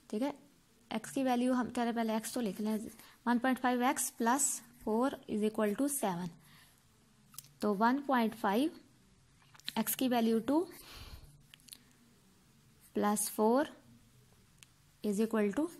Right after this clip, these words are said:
seven। तो वन पॉइंट फ़ाइव को जब हम मल्टीप्लाई करेंगे टू के साथ, तो फ़ाइव टूज़ आर,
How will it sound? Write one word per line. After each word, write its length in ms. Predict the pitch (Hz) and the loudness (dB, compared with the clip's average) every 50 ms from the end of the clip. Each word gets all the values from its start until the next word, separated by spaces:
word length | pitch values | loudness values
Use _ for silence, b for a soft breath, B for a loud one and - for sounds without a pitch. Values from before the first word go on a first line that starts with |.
| - - | -10 -8
seven। 380 | - - 240 208 196 190 190 185 - B B B B B B B B B B - | -4 -2 0 0 0 0 -2 -4 -6 B B B B B B B B B B -4
तो 60 | 220 214 | -2 0
वन 200 | 202 226 247 262 | 2 2 2 2
पॉइंट 260 | 254 269 262 262 254 | 2 2 2 2 0
फ़ाइव 300 | - - 247 220 226 220 | 0 0 0 0 0 0
को 120 | 226 - 262 | 0 -2 0
जब 160 | 226 269 262 247 | 0 0 0 0
हम 100 | 262 247 240 | 0 2 2
मल्टीप्लाई 580 | 226 202 196 190 269 277 285 285 277 262 247 | 2 0 0 0 -2 0 2 2 2 2 2
करेंगे 580 | 233 240 220 202 208 208 202 196 214 233 262 262 - - - - - - - - - - - - - - - - - - - - - - - - - - - - - - - - - - - - - - - - - - - - - - - - - - - - - - - - - - - - - - - - - - - - - - - - - - - - - - - - - - - - - - - - - - - - - - - - - - - - - | 2 0 0 2 2 0 2 2 2 2 2 0 -4 -12 -20 -20 -20 -20 -20 -20 -20 -20 -20 -20 -20 -20 -20 -20 -20 -20 -20 -20 -20 -20 -20 -20 -20 -20 -20 -20 -20 -20 -20 -20 -20 -20 -20 -20 -20 -20 -20 -20 -20 -20 -20 -20 -20 -20 -20 -20 -20 -20 -20 -20 -20 -20 -20 -20 -20 -20 -20 -20 -20 -20 -20 -20 -20 -20 -20 -20 -20 -20 -20 -20 -20 -20 -20 -20 -20 -20 -20 -20 -20 -20 -20 -20 -20 -20 -20 -20 -20 -20 -20 -20 -20 -20 -20 -20 -20 -20 -20 -6 -2
टू 200 | 254 254 262 277 | 2 2 2 2
के 160 | 269 - 320 311 | 2 2 0 0
साथ, 380 | 302 - 262 214 214 214 233 214 - B B B B B B B B B B - - - - - B B B B B B B B B B - - | 2 2 4 6 6 6 4 2 -2 B B B B B B B B B B -20 -20 -20 -20 -20 B B B B B B B B B B -6 -4
तो 60 | 240 | 0
फ़ाइव 260 | - - 233 233 240 | 2 4 4 4 4
टूज़ 320 | 220 - 277 277 269 233 285 | 2 2 2 2 4 4 4
आर, 140 | 277 269 | 4 4